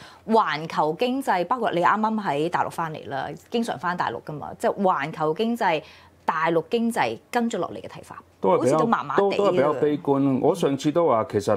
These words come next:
Speaker 2: 你明年嘅下半年有可能滯脹啦。噉呢樣嘢其實發生嘅機會係，係大嘅。你見到啲物價係升到你唔信嘅。噉我唔，即係我唔知你有冇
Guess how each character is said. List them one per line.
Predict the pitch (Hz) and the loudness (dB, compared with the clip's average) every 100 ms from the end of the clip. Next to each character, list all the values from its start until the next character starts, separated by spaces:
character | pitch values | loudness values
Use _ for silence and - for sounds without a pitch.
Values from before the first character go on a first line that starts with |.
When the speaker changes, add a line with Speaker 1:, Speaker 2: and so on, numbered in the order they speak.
| 104 | 2
Speaker 2:
你 | 127 | 2
明 | 127 107 101 | 2 2 2
年 | 98 107 | 2 2
嘅 | 139 120 113 113 - - _ _ - | 2 2 0 -2 -12 -20 _ _ -2
下 | 104 | 0
半 | 104 113 | 2 2
年 | 104 | 2
有 | 98 110 | 2 4
可 | 123 | 2
能 | 101 90 | 0 0
滯 | 107 101 | 0 0
脹 | 90 98 92 101 | 0 0 0 -4
啦。 | 110 113 - _ _ _ - | -6 -10 -18 _ _ _ -2
噉 | 110 | 2
呢 | 139 160 | 2 2
樣 | 254 214 123 | 2 4 4
嘢 | 107 131 | 2 2
其 | 113 | 0
實 | 101 98 - - | 0 0 -2 -20
發 | - 127 | -2 -2
生 | - 151 139 | 0 0 0
嘅 | 98 | 0
機 | 120 113 | 0 2
會 | 95 | 0
係， | 90 87 87 | 0 0 0
係 | 85 82 | -2 -2
大 | 87 80 | -4 -4
嘅。 | 82 87 - _ _ _ - _ - | -8 -14 -20 _ _ _ -20 _ -2
你 | 175 | 0
見 | 190 190 | 2 2
到 | 160 | 2
啲 | 214 | 0
物 | 170 - - | -2 -2 0
價 | 123 113 104 | 2 2 0
係 | |
升 | - 143 143 | 2 2 2
到 | 123 104 95 90 - _ | 2 2 2 0 -6 _
你 | 98 107 | -2 0
唔 | 104 | 0
信 | 92 87 85 | 0 0 -2
嘅。 | 82 87 - - _ - | -10 -16 -20 -20 _ -2
噉 | 131 | 2
我 | 170 160 | 4 2
唔， | 123 101 _ _ - | 0 -4 _ _ -4
即 | 180 | 2
係 | 170 123 | 2 2
我 | 147 | 0
唔 | |
知 | 131 135 | 0 2
你 | 127 | 4
有 | |
冇 | 127 123 139 139 | 4 4 4 2